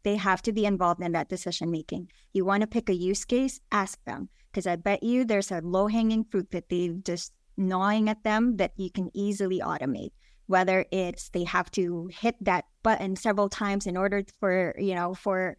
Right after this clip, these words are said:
for it to turn red to notify somebody, that's an easy use case. So I think the, the more that we involve end users in that discussion,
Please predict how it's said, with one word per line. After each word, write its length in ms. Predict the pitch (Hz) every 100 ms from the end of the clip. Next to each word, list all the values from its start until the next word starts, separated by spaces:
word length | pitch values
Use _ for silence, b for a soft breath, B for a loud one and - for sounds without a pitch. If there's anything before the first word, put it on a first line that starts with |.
| _
for 120 | - -
it 100 | 240
to 60 | 240
turn 300 | - 233 208
red 300 | 214 170 185
to 100 | 220
notify 440 | 220 214 - 226
somebody, 520 | 226 262 262 277 294 _ _ -
that's 200 | 190 190
an 100 | 196
easy 360 | 190 208 220 208
use 360 | 180 165 165 -
case. 240 | 165 180
So 80 | 185
I 80 | 185
think 260 | 202 196 -
the, 360 | 202 180 - 185 - _
the 80 | -
more 300 | 190 190 202
that 180 | 202 180
we 220 | 190 190
involve 500 | - 185 160 165 190 185
end 180 | 180 208
users 540 | 208 214 240 240 254
in 160 | - 185
that 180 | 170 -
discussion, 720 | 180 - 185 - 240 247